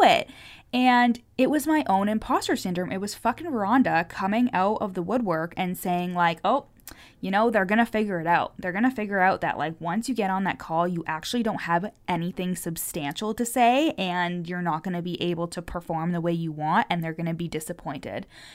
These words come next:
And that's why I kind of want to talk about this topic because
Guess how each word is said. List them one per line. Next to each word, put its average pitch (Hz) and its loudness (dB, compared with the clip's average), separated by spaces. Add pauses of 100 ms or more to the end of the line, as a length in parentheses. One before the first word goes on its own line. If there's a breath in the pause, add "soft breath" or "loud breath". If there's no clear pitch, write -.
(220 loud breath)
And 226 6 (240)
that's 214 4
why 339 6
I 269 2
kind 233 2
of 226 0
want 202 4 (160)
to 190 -2
talk 214 -4
about 196 -2
this 175 -6
topic 269 4
because 190 -2